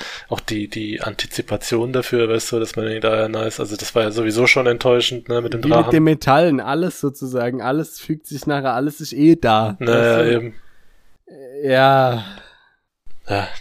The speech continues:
Speaker 1: die ganzen Struggles irgendwie unnötig
Speaker 2: Umsonst,
Speaker 1: gewesen.
Speaker 2: ja. Ja.
Speaker 1: Und eben halt auch als, als Leser dann, wenn man denkt, „Ah ja, was passiert dann wohl?“ Und dann wird's wieder so einfach halt aufgelöst.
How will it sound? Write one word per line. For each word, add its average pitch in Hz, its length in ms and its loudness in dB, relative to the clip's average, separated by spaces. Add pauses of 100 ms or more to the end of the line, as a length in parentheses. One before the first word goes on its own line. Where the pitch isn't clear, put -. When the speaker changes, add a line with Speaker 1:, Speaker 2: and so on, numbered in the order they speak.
(100)
Speaker 1:
die 110 60 -14
ganzen 107 320 -12
Struggles 110 600 -2
irgendwie 110 420 -10 (420)
unnötig 117 360 -2
Speaker 2:
Umsonst, 127 180 2
Speaker 1:
gewesen. 113 400 2
Speaker 2:
ja. 127 180 -2 (300)
Ja. 127 240 -2
Speaker 1:
Und 107 260 -10
eben 107 260 -2
halt 104 200 -6
auch 104 100 -8
als, - 340 -8 (120)
als - 240 -4
Leser 110 340 4
dann, 113 220 2
wenn 110 100 -2
man 110 80 -4
denkt, 107 240 -2
„Ah 107 140 -2
ja, 110 140 -2
was 107 120 -8
passiert - 380 -8
dann 110 100 -4
wohl?“ 110 140 -4
Und 104 60 -6
dann 101 140 -8
wird's - 220 -4
wieder 113 180 0
so 107 160 -2
einfach 110 380 -6
halt 104 140 -6
aufgelöst. 104 720 -8